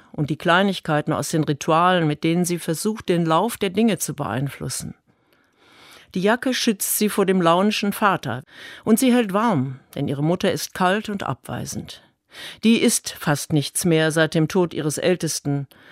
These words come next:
über den die Kinder nicht sprechen dürfen. Calvinistische Strenge soll eine aus den Fugen geratene Welt zusammenhalten. Jas sehnt sich nach der fehlenden Zuwendung und Wärme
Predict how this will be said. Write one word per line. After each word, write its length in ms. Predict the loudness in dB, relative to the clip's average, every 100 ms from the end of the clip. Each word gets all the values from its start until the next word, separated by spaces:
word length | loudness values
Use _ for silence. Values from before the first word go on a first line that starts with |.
| -20 _ -6
über 200 | -2 0
den 240 | 0 0
die 120 | -2
Kinder 300 | 0 0 2
nicht 280 | 0 -2 -4
sprechen 440 | -6 -4 -4 -4 -4
dürfen. 480 | -6 -8 -10 -12 -14 _ _ _ _ _ _ _ -20 -20 -18 -12 4
Calvinistische 720 | 6 8 6 6 0 -2 -2
Strenge 640 | -2 2 4 4 2 -2
soll 180 | -2 0
eine 240 | 2 2
aus 140 | 0 0
den 180 | 0 0
Fugen 340 | 0 2 2
geratene 600 | 2 2 0 2 0 2
Welt 260 | 2 2 0
zusammenhalten. 1040 | -2 0 0 0 -2 -4 -6 -8 -10 -12 _ _ 0
Jas 480 | 2 4 2 0 -8 -14 -14
sehnt 320 | 2 6 6 4
sich 240 | 0 0
nach 160 | 0 0
der 160 | -2
fehlenden 540 | 0 2 4 2 2 0
Zuwendung 640 | 0 0 2 2 0 -2
und 160 | 0 2
Wärme 420 | 2 4 2